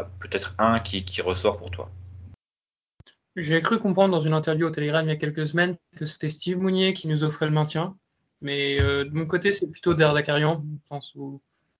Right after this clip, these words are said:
Speaker 2: alors, on l'a dit dès le début, je pense qu'on peut revenir au live de présentation qu'on avait fait. On, on savait ce qu'on aurait, on a eu ce qu'on attendait, on n'a pas été surpris.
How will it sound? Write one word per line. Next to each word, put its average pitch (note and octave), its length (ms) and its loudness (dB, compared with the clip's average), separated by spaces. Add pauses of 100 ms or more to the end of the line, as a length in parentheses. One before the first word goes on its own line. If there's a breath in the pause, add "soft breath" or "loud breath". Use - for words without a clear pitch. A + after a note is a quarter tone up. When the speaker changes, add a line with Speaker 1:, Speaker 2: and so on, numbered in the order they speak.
(140)
Speaker 2:
alors, D#3+ 220 0
on E3+ 60 2
l'a E3 100 10
dit F#3 160 4
dès F#3+ 100 6
le F3 60 4
début, G3+ 220 4
je - 80 -4
pense G3+ 160 -2
qu'on F3+ 100 -2
peut E3 80 -2
revenir F3+ 380 6
au E3 40 4
live D#3+ 220 4
de D#3+ 100 -2
présentation D3+ 560 -2
qu'on D#3 200 -4
avait C#3+ 120 -2
fait. F#3 300 -2 (680 loud breath)
On, C#3+ 200 -4 (280)
on F3+ 80 0
savait G#3 340 4
ce G#3+ 80 2
qu'on F3 200 4
aurait, E3 380 4
on D#3 280 2
a E3+ 100 6
eu F3+ 400 0 (320)
ce - 160 -8
qu'on D#3+ 160 0
attendait, D3+ 500 2 (140)
on D#3 60 -6
n'a C#3+ 100 -6
pas E3 160 2
été F3 160 0
surpris. F3+ 560 -4